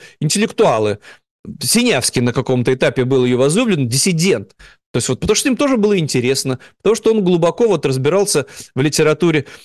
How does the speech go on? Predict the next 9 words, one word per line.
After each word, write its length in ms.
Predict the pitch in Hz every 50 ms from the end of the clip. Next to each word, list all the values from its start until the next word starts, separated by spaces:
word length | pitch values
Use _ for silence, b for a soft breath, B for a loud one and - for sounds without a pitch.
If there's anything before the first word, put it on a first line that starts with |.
| B B B
Ну 100 | - 156
так 180 | 160 - 202 -
вот, 300 | 247 240 202 151 - - B B B B _ - -
а 420 | 139 147 147 151 151 147 143 - _ _ _ _ _ _ - -
несмотря 520 | 175 170 180 185 190 175 208 202 185 147
на 200 | 127 131 131 127
все 340 | 117 - - - - - 165
вот 140 | 143 139 135
эти 300 | 147 123 139 131 120 -